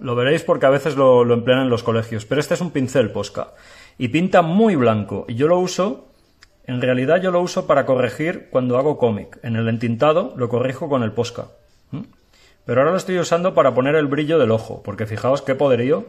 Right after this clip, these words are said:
¿no? Se ve muchísimo más que si insistiera con el lápiz, ¿no? Vale, voy a meter algún oscuro por ahí más en el pelo. Y luego, no sé. No, luego que, que, creo que le voy a hacer,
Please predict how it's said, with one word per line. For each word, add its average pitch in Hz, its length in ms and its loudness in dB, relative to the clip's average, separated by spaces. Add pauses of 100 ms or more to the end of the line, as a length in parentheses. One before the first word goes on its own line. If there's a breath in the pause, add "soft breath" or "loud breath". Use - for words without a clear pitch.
¿no? - 280 -8 (420 soft breath)
Se - 160 -2
ve 127 80 6
muchísimo 156 520 -2
más 156 340 0
que 117 280 0
si 117 180 -4
insistiera 120 540 0
con 127 120 0
el 104 120 -4
lápiz, 98 340 -6
¿no? - 260 -12 (1200 loud breath)
Vale, 143 260 2
voy 156 120 2
a 185 60 2
meter 175 240 6
algún 156 460 2
oscuro 139 360 2
por 127 140 6
ahí 123 100 4
más 123 260 -2
en 117 80 -2
el 107 100 -2
pelo. 175 380 2 (840 soft breath)
Y 120 400 -6
luego, 156 540 2
no 131 100 -4
sé. 107 160 -8 (1200 soft breath)
No, 110 120 -10
luego 143 240 2
que, 143 160 -4
que, - 140 -10
creo 143 280 0
que 147 80 0
le 120 60 4
voy 127 160 2
a - 20 2
hacer, 135 360 -2